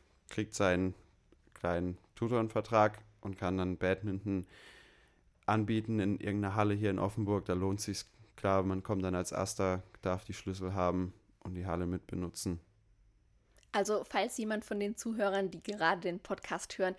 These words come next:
Speaker 2: Lust und Zeit hat, irgendeinen Sport anzubieten,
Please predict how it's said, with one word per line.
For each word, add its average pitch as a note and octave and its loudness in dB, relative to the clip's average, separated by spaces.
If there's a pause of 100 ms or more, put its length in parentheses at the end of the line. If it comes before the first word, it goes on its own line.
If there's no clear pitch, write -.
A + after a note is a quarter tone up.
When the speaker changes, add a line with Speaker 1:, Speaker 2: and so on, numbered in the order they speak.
(340)
Speaker 2:
Lust A#3+ 2
und - -4
Zeit C4 2
hat, - -4
irgendeinen G3+ -2
Sport - 2
anzubieten, A3+ -2